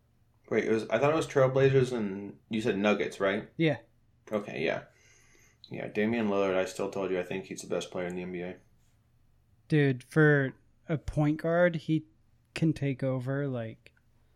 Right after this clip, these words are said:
Speaker 2: he's so good for a point guard, like,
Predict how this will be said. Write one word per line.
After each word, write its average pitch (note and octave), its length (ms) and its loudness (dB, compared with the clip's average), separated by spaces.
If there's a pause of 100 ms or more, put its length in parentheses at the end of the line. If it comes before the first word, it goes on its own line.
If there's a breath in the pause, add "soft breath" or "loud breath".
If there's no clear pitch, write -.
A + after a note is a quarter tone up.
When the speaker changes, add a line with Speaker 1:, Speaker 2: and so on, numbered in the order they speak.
(1400)
Speaker 2:
he's C3+ 260 -2
so D3+ 280 2
good A#2+ 320 -6 (140)
for C#3+ 220 -2
a C3 40 0
point C3 280 -4
guard, B2 360 -8
like, B2+ 320 -10